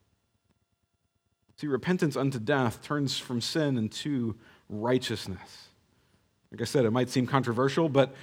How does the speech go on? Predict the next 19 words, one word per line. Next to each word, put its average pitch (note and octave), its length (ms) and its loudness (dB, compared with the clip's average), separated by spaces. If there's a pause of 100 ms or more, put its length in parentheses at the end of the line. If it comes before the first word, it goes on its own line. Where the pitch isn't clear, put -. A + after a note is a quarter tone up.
(120)
many F3+ 420 4
experience E3+ 840 2
this C3+ 240 2
kind C#3+ 360 2
of B2 420 2
repentance. A#2 680 -2 (200)
They E3+ 100 6
have F3 140 6
a E3 80 4
remorse C#3+ 600 4
for C#3+ 220 2
what B2+ 200 2
you've, G#2 320 -6
what, B2 320 0
what B2+ 140 2
they've A2 160 2
done, D#3 380 0 (420)
and D#3+ 320 2 (240)
they E3 300 6